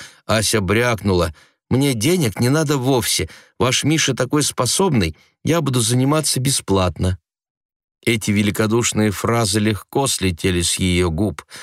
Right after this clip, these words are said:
но где, спрашивается, был ее разум? Бабуля тотчас и поймала ее на слове. «Ах, как я глупа! Эти люди живут, по-видимому, лучше нас.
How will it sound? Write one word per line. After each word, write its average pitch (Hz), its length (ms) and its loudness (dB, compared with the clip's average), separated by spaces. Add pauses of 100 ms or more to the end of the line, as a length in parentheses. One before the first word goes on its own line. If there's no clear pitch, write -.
(260)
но 95 160 0
где, 87 260 -2
спрашивается, 113 800 -2
был 120 240 0
ее 113 400 0
разум? 95 600 -2 (520)
Бабуля 147 500 2
тотчас 160 640 0
и 156 60 2
поймала 160 560 2
ее 101 280 2
на 104 120 2
слове. 82 600 0 (640)
«Ах, 147 320 -2
как 143 300 -2
я 135 120 0
глупа! 123 720 0 (640)
Эти 135 220 0
люди 135 400 0
живут, 127 480 0
по-видимому, 127 640 0
лучше 143 480 0
нас. 131 460 0